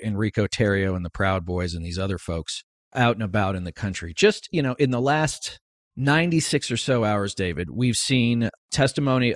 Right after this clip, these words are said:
and photographic evidence of Mike Pence standing in a loading dock.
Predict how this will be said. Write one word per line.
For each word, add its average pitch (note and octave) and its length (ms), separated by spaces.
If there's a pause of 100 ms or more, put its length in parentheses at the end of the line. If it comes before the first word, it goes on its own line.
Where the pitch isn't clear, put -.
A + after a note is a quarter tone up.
and A2 220
photographic A#2 560
evidence G2+ 560
of G2 480 (380)
Mike B2+ 300
Pence B2 260
standing A2+ 360
in G#2 60
a F#2+ 60
loading G2+ 360
dock. G2 280